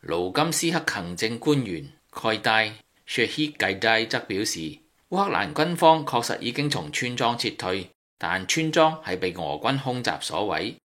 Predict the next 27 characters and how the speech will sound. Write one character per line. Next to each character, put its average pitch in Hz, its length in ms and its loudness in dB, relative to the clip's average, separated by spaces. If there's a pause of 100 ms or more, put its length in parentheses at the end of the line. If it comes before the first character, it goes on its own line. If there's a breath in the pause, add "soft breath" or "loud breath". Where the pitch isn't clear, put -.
(260)
蓋 131 200 2
戴 123 180 2
上 107 240 0
週 143 200 4
曾 85 220 -6
表 92 180 -4
示， 85 320 -4 (320)
盧 82 240 -4
甘 139 200 0
斯 160 220 2
克 160 100 2 (120)
內 87 300 0 (180)
百 98 160 4
分 95 180 -4
之 127 100 0
八 98 180 2
十 - 140 -2
嘅 101 180 -4
領 95 220 -4
土 110 340 -2 (120)
已 117 140 -2
遭 151 160 6
到 151 120 4
俄 78 300 -2
軍 127 140 0
控 95 220 -8
制， 92 280 0